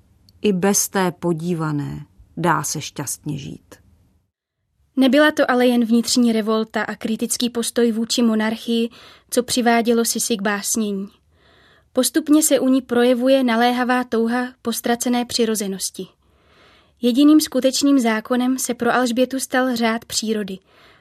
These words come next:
Speaker 2: proti němuž se veškeré dvorské konvence jevily jako směšné karikatury. V některých básních jakoby téměř srůstala s krajinou,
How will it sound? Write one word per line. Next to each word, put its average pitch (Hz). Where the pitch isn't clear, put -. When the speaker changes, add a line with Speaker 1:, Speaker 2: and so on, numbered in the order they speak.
Speaker 2:
proti 233
němuž 254
se 285
veškeré 262
dvorské 233
konvence 233
jevily 226
jako 233
směšné 220
karikatury. 196
V -
některých 294
básních 254
jakoby 254
téměř 254
srůstala 233
s 247
krajinou, 214